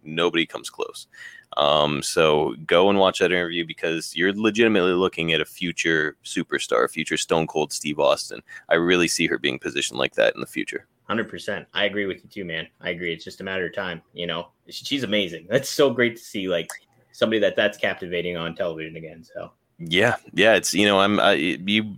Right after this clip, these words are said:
Speaker 1: easily become disenchanted when you meet enough pro wrestlers where you're just like, "Ah, it's just a dude,"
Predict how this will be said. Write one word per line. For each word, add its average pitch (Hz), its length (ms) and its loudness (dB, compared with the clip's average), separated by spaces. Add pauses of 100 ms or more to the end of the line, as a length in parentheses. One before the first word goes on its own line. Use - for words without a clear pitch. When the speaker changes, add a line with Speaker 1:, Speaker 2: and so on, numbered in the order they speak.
Speaker 1:
easily 131 380 2
become 104 280 2
disenchanted 87 600 0
when 90 140 -2
you 78 100 -2
meet 80 140 0
enough 82 260 -2
pro 85 160 2
wrestlers 82 360 2
where 85 180 4
you're 78 160 2
just 80 220 -4
like, - 120 0
"Ah, 82 100 4
it's 95 120 0
just - 160 -6
a - 40 -12
dude," - 360 -6